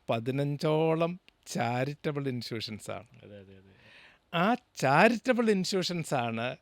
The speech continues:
Speaker 1: ഈ സ്ഥാപനത്തിൻ്റെ ഗ്രാൻഡ് ഫാദർ. ടാറ്റ സൺസ് ഫാദർ, അതുപോലെ തന്നെ ആ ടാറ്റ സൺസ് ഫോം ചെയ്തിരിക്കുന്ന എല്ലാ കമ്പനികളും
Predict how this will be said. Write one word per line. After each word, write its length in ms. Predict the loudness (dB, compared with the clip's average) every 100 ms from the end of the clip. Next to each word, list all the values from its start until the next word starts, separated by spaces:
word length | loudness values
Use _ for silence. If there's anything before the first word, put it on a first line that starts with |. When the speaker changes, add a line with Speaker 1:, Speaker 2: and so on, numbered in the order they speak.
| _ _ _
Speaker 1:
ഈ 120 | 0
സ്ഥാപനത്തിൻ്റെ 720 | 0 0 0 -2 -6 -8 -6 -4
ഗ്രാൻഡ് 340 | -2 -2 -4
ഫാദർ. 320 | -6 -8 -10 -18 _ _ _ _ _ _ _ _ _ _ _ _
ടാറ്റ 260 | -4 2 2
സൺസ് 300 | 4 2 -2
ഫാദർ, 400 | -2 2 2 2 0 -4 _ _ _ _ _ _ -2
അതുപോലെ 460 | 4 6 6 4
തന്നെ 200 | 2 0 -2 -8 _ _ -20 _ _ -2
ആ 120 | 2 2 0 -6 _ 0
ടാറ്റ 280 | 2 4 2
സൺസ് 320 | 2 2 0 0
ഫോം 280 | 0 2
ചെയ്തിരിക്കുന്ന 540 | 0 0 -2 -2 -2 -2
എല്ലാ 480 | 0 0 0 4 4
കമ്പനികളും 640 | 2 -2 -4 -6 -6 -10